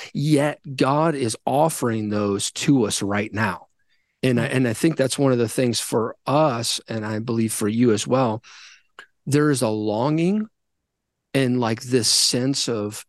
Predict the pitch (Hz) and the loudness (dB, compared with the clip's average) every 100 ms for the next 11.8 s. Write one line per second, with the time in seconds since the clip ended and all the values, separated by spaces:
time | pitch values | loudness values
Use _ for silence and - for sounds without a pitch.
0 | - 123 127 117 123 117 117 127 - 107 | -6 0 0 0 0 2 2 0 -2 -2
1 | 104 107 113 120 160 180 _ _ _ _ | 0 2 2 2 2 -2 _ _ _ _
2 | _ 156 147 113 104 98 98 120 _ _ | _ -2 0 0 0 -4 -6 -12 _ _
3 | - 120 127 127 117 127 120 - 117 117 | -12 -4 0 2 2 0 0 0 0 2
4 | 123 123 120 117 110 107 110 _ _ _ | 2 2 2 2 0 0 -6 _ _ _
5 | _ _ _ _ _ _ _ _ _ 120 | _ _ _ _ _ _ _ _ _ 2
6 | 127 123 110 101 113 - 117 110 113 113 | 4 4 0 -4 -10 -2 0 0 -2 -4
7 | 110 110 107 127 131 107 - - 117 - | -4 -4 -6 -8 -8 -10 -8 -6 -4 0
8 | 117 123 127 131 131 - 117 117 113 - | 2 4 4 4 2 0 -2 -2 -6 -6
9 | 113 107 101 107 113 107 107 107 104 104 | -4 -4 -2 -2 -2 -2 -2 -2 -4 -4
10 | 107 104 110 107 107 110 110 113 110 101 | -4 -4 -4 -2 2 4 2 0 -4 -4
11 | 107 117 113 104 101 113 110 104 | -2 0 2 0 0 0 0 -2